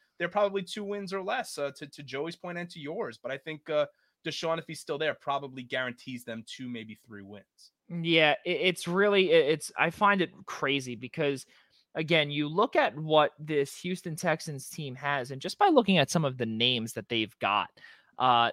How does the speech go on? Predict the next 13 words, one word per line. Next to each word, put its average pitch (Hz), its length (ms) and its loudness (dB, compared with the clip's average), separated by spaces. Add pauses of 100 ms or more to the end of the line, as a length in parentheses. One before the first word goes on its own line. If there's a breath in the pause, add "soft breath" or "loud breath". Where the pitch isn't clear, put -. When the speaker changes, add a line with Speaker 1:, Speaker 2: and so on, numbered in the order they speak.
(100)
Speaker 2:
they 165 180 4
actually 214 440 6
have 156 260 10
decent 160 400 0
names 131 460 4
here 101 360 -8
that 143 280 2
really, 226 560 -2
it's 190 240 4
unfortunate 196 640 -2
that, 165 260 4
you 175 100 -8
know, 139 280 -4